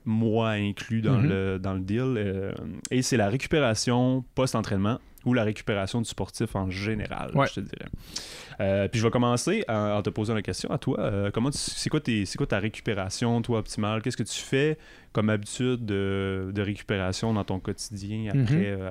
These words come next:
Speaker 1: après l'activité sportive ?
Speaker 2: Après l'activité, fait que
Speaker 1: Ou
Speaker 2: micro,
Speaker 1: en
Speaker 2: mettons.
Speaker 1: général, là, qu'est-ce que
Speaker 2: Ok.
Speaker 1: tu <clears throat> considères qui te fait du bien en termes de, de récupération ?
Speaker 2: Ouais.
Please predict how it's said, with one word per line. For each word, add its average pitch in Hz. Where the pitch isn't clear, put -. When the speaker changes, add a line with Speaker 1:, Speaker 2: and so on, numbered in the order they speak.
Speaker 1:
après 101
l'activité 101
sportive ? -
Speaker 2:
Après 175
l'activité, 147
fait 135
que 135
Speaker 1:
Ou 143
Speaker 2:
micro, 190
Speaker 1:
en 165
Speaker 2:
mettons. 175
Speaker 1:
général, 131
là, 101
qu'est-ce 120
que 135
Speaker 2:
Ok. 143
Speaker 1:
tu 113
<clears throat> -
considères 143
qui -
te -
fait 123
du 110
bien 120
en 104
termes 110
de, 101
de 98
récupération ? 101
Speaker 2:
Ouais. 127